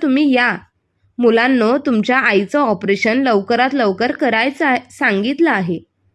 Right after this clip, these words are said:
सुदामरावांच्या दोन्ही मुलांनी मग सांगितले की, "आम्ही पुढच्या आठवड्यात नक्की येऊ बाबा," असं म्हणून त्यांनी फोन ठेवून दिला. पण सुभद्राताईंना अचानक खूप त्रास चालू झाला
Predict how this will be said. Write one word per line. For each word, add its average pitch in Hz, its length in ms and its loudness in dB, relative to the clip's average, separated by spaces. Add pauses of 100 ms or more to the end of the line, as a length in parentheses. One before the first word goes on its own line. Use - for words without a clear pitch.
(520)
सुदामरावांच्या 370 840 2
दोन्ही 302 260 2
मुलांनी 269 600 2 (120)
मग 240 140 -2
सांगितले 320 640 0
की, 180 280 -10 (420)
"आम्ही 269 260 2
पुढच्या 330 420 0
आठवड्यात 294 640 0
नक्की 247 400 0
येऊ 359 180 2
बाबा," 220 300 0 (1400)
असं 285 220 0
म्हणून 359 300 4
त्यांनी 311 360 2
फोन 311 340 0
ठेवून 302 300 2
दिला. 190 240 2 (680)
पण 370 140 2
सुभद्राताईंना 330 1000 2
अचानक 262 540 0
खूप 277 280 -6
त्रास 240 340 -2
चालू 294 220 2
झाला 190 320 0